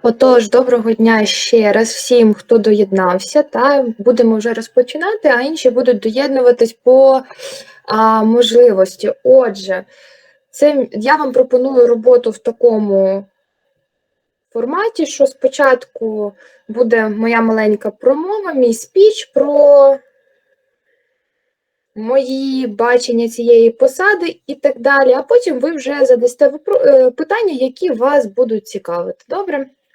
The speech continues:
Отож, побудуємо нашу роботу так. Про що ми поговоримо? Ми поговоримо про мене, хто я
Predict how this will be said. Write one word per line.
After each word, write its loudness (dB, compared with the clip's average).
Отож, -2
побудуємо 0
нашу 4
роботу 2
так. -6
Про 6
що 0
ми -2
поговоримо? 0
Ми -2
поговоримо 0
про -6
мене, -2
хто 0
я -6